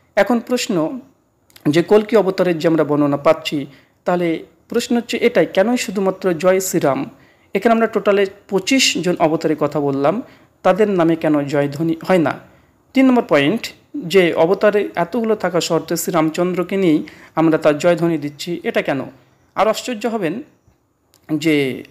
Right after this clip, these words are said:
আমাদের সমাজে, হিন্দু সমাজে অনেকগুলোই বিভক্তি আছে, অনেকগুলো, আহ, দল এবং উপদলে বিভক্তি আছে। এই হিন্দু ধর্মের প্রধান পাঁচটি দলে বিভক্ত আছে। তার মধ্যে এক বৈষ্ণব, দুই শৈব, তিন শাক্ত,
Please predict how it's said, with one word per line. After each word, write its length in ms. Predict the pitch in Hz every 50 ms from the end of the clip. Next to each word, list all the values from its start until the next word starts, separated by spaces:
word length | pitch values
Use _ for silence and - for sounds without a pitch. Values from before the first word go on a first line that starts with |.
| _ _ -
আমাদের 340 | - 170 180 190 202 202 -
সমাজে, 420 | - - 165 156 151 151 156 151
হিন্দু 220 | 143 160 160 151 147
সমাজে 440 | 147 156 147 143 143 143 139 135 135 - - - - - _ _ -
অনেকগুলোই 600 | - 202 - 214 196 170 190 185 180 160 151 156
বিভক্তি 560 | 160 175 165 165 147 208 226 - - 190 175
আছে, 340 | 156 147 - - 147 139 - -
অনেকগুলো, 600 | - 160 160 160 151 147 165 156 151 147 - - - - - _ _ _ _ -
আহ, 160 | 165 156 151
দল 340 | 151 143 160 156 156 156 -
এবং 180 | - 147 151 156
উপদলে 400 | 160 151 170 165 151 151 147 147
বিভক্তি 460 | 147 160 151 175 165 _ - 170 160
আছে। 300 | 147 139 - - 208 277 - - - _ _ _ _ _ _
এই 140 | - 185 175
হিন্দু 340 | 160 190 214 233 226 247 247
ধর্মের 440 | 196 185 175 175 175 180 175 170 165 170 - _
প্রধান 320 | - 196 180 196 220 226 220 - -
পাঁচটি 300 | 226 208 - - - 220
দলে 220 | 170 175 170 185
বিভক্ত 360 | 185 185 175 165 170 - -
আছে। 300 | 151 135 135 - - - - - - - - _ _
তার 140 | - 180 175
মধ্যে 280 | 190 208 190 180 214 - -
এক 260 | 175 160 170 170 - - 170
বৈষ্ণব, 380 | 180 214 214 - - 175 180 175
দুই 280 | 160 147 156 160 151
শৈব, 420 | 147 - 180 180 175 156 165 170 170 170
তিন 200 | - 165 156 160
শাক্ত, 520 | 165 - - 170 170 - - - 156 160